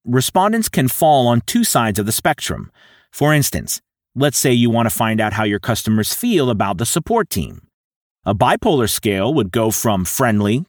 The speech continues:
to rude. Unipolar means that the scale goes from none to the maximum, or in our case,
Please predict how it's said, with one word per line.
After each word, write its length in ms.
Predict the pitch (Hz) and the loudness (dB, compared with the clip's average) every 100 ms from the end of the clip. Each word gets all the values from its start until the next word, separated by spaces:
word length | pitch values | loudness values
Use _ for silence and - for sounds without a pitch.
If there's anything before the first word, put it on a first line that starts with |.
| - | -2
to 120 | 160 | 0
rude. 420 | 185 156 - - _ _ _ _ _ _ _ _ _ - | 2 2 0 -12 _ _ _ _ _ _ _ _ _ -4
Unipolar 680 | 127 240 330 - 127 107 104 | 2 2 2 0 2 2 2
means 320 | 135 143 135 | 2 2 2
that 300 | 143 135 - | 0 0 -2
the 100 | 131 | -2
scale 300 | - 180 196 | 0 0 0
goes 300 | 165 143 139 | 2 2 2
from 380 | - 127 113 113 | 0 0 4 4
none 420 | 165 147 107 113 - _ | 4 2 0 -2 -4 _
to 120 | - | -4
the 80 | 120 | 0
maximum, 680 | 127 151 135 - 82 60 - _ - _ | 2 0 0 -4 -4 -8 -14 _ -20 _
or 340 | 135 131 127 107 | 2 4 2 0
in 120 | 123 | 0
our 140 | 147 175 | 2 0
case, 420 | - 101 92 | 0 0 -2